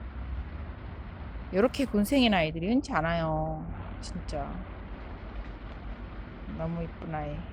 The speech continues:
자, 디스파, 대풍 군생 오만 이천 원 갑니다. 그리고 다음은 삼각목단입니다.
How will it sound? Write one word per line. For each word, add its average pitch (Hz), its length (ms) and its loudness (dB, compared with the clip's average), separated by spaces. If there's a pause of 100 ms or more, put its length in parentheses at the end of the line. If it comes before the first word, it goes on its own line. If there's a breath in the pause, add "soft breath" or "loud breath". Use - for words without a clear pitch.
(840)
자, - 240 -8 (1160)
디스파, 185 840 4 (480)
대풍 185 400 4
군생 190 680 4
오만 185 300 6
이천 180 220 -2
원 233 580 2
갑니다. 160 580 -6 (1200 loud breath)
그리고 185 640 2 (220)
다음은 254 640 2 (320)
삼각목단입니다. 214 1600 8